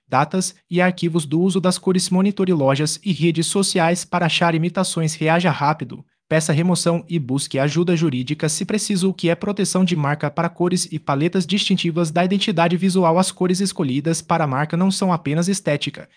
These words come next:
elas carregam a essência do negócio. A proteção de marca para cores e paletas distintivas da identidade visual ajuda a manter essa identidade única ao longo do tempo,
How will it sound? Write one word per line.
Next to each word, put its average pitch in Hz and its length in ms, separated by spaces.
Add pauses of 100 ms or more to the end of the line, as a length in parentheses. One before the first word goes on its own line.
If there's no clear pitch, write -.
(120)
elas 170 280
carregam 143 500
a 165 60
essência 165 360
do 147 140
negócio. 131 680 (340)
A - 80
proteção 175 440
de 139 120
marca 160 320
para 196 220
cores 165 360
e 139 60
paletas 175 540
distintivas 165 720
da 156 180
identidade 170 560
visual 180 400
ajuda 190 280
a - 20
manter 190 500
essa 160 260
identidade 160 640
única 123 360
ao 139 120
longo 151 300
do 160 100
tempo, 151 480